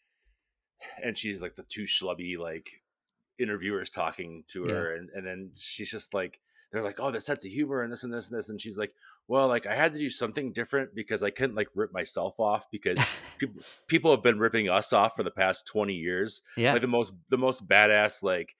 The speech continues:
Speaker 1: red carpet interview response you could do is just like, "People have just been ripping our shit off for twenty years, so I couldn't
Speaker 2: Yes,
Speaker 1: rip my-,
Speaker 2: they
Speaker 1: myself
Speaker 2: have.
Speaker 1: up." It kind of plays into that repetition of the modal over and over again. It's like, it's just training people on, like, what an action movie is, what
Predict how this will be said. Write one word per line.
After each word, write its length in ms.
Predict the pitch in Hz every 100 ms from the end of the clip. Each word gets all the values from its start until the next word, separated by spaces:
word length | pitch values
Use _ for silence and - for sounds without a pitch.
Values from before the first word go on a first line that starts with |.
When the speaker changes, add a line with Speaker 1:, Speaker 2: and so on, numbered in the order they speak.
| 107
Speaker 1:
red 220 | 110 110
carpet 340 | - 113 110 101
interview 360 | 104 90 95
response 480 | 92 - 80 92 -
you 60 | 90
could 80 | 87
do 80 | 95
is 60 |
just 140 | 95 101
like, 140 | 92
"People 220 | - 127 120
have 60 |
just 140 | 110 117
been 160 | 101
ripping 240 | 110 120 92
our 120 | 104
shit 200 | - 90
off 180 | 87 -
for 80 |
twenty 220 | 92 95 98
years, 200 | 95 -
so 60 |
I 40 | 90
couldn't 220 | 110 104
Speaker 2:
Yes, 100 | 104
Speaker 1:
rip 100 | 92
my-, 0 |
Speaker 2:
they 240 | 107 110 101
Speaker 1:
myself 300 | 90 101 95
Speaker 2:
have. 20 |
Speaker 1:
up." 140 | 101 - - - -
It 200 | 123 131
kind 160 | 143 139
of 100 | 120
plays 280 | 135 120 117
into 180 | 113 107
that 320 | 101 101 - _ _ _ 104
repetition 520 | 117 104 110 - 110
of 120 | 90
the 60 | 90
modal 340 | 92 98 92
over 140 | 85
and 60 | 87
over 120 | 87
again. 100 | 87
It's 100 | -
like, 160 | 87 82
it's 160 | 95 -
just 200 | - -
training 400 | 113 101 92 -
people 400 | 95 90 85 -
on, 180 | 101 92
like, 140 | 90 _ _ _ 90
what 240 | 95 85
an 120 | 95
action 340 | 101 101 104 90
movie 320 | 85 82 80
is, 140 | 78
what 160 | 87